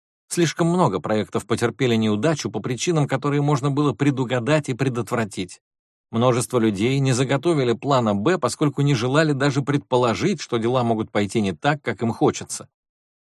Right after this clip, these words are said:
Ваш план и реальный ход дел редко похожи друг на друга,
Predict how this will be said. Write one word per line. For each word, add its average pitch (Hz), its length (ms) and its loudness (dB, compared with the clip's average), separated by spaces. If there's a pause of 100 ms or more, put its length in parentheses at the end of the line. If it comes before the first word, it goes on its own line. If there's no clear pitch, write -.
(100)
Ваш 104 340 -2
план 120 380 -2 (320)
и 131 140 2
реальный 131 420 2
ход 92 420 -2
дел 151 340 0 (300)
редко 156 440 4
похожи 120 440 0
друг 113 240 0
на 117 140 -2
друга, 98 380 -4